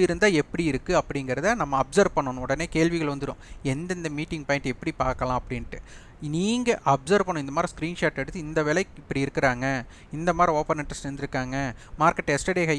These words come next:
என்ன, எஸ்டர்டே லோ என்ன, எப்படி பிரேக் பண்ணும்போது எப்படி இருக்காங்க அப்படிங்கிறத பார்க்கணும். அப்ப இந்த இடத்துல ரெண்டு பேருமே பாருங்க, கால் மைனஸ் செவன்ட்டி ஃபைவ் பர்சன்டேஜ் ப்ரீவியஸ் க்ளோஸ்ல இருந்து புட் வந்து மைனஸ் செவன்டீன் பர்சன்டேஜ். அப்ப ரெண்டு பேருமே மைனஸ்ல தான் இருக்கிறாங்க. அப்போ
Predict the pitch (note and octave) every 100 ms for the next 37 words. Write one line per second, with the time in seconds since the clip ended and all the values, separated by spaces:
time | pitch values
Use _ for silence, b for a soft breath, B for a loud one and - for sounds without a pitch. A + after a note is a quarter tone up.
0 | C#3+ C#3 C3 - D#3+ C#3+ C3 C3+ C#3 C3
1 | E3+ C#3+ C#3 - C3+ B2+ D#3 C3 C3+ B2+
2 | - A#2 B2+ B2 - A#2+ A#2+ B2 G3 -
3 | C3+ B2+ C3+ - C#3+ C#3+ D3 C#3+ G3 D#3
4 | C#3 E3 D#3+ D#3 E3+ C#3+ C3+ C3+ G3+ B3+
5 | B B - C#3+ E3 G3+ D#3 C3+ F3+ G#3
6 | - E3+ E3 E3+ D#3+ D3 - - E3 D3+
7 | - - D#3+ E3 D#3+ - D3 C3+ C3+ C3
8 | E3+ C4+ B B - - A3 - G#3+ G#3
9 | E3+ C#3+ F#3+ G#3+ - D#3+ E3 E3 D#3 -
10 | - D3 C#3+ A2+ - B B B F3 D#3+
11 | D3 G#3 A#3+ G#3+ G3 G#3 G#3+ D#3 F3 E3+
12 | E3 E3 - C#3+ C3 A#2 - B B B
13 | C#3+ - A3